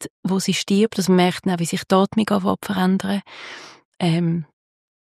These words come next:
dort wirklich so ein, es ist so ein wolkenverhangener Tag gewesen, sie ist zu Intim K S W gestorben. Und dann hat wie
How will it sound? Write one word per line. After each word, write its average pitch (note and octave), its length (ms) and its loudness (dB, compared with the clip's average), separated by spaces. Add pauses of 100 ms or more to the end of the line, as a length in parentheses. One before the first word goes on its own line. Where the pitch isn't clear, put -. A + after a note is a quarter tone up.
(280)
dort G#3+ 300 0
wirklich G3 240 -2
so G#3 120 2
ein, G3 260 4
es F#3+ 140 -2
ist G3+ 100 0
so G3 80 4
ein F3+ 120 6
wolkenverhangener F3+ 960 4
Tag E3+ 240 0
gewesen, F#3 240 0
sie F#3+ 100 -2
ist - 100 -4
zu - 80 -2
Intim F#3 260 2
K G3 220 -2
S - 120 -6
W G#3 100 0
gestorben. G3+ 480 -6 (580)
Und F#3+ 160 0
dann F#3+ 120 4
hat F#3 200 -2
wie F#3+ 320 2